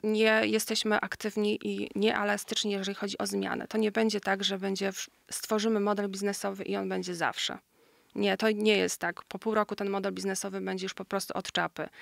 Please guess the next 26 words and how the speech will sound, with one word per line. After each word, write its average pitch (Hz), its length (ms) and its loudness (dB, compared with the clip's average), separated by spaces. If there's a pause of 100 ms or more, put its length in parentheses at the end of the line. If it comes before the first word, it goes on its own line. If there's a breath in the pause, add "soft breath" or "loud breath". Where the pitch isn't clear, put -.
(200 loud breath)
Trzeba 196 280 2
to 190 160 -2
cały 202 240 2
czas 196 180 -2
zmieniać. 185 580 -2 (560 loud breath)
E, 196 520 0 (840)
czasami 254 420 4
się 254 160 4
też, - 400 4
em, 220 560 4
coś - 160 -4
takiego 214 320 -2
zdarza, 208 260 2
że 208 120 -2
się 214 160 2
nie 208 160 2
uczą, 190 320 0
że 190 120 -4
na 190 80 0
przykład - 260 -2
pozyskają 202 520 0
jakiegoś 190 360 -2
klienta, 190 420 -2
mają 180 160 -2
jednego, 196 380 0
drugiego 185 560 -2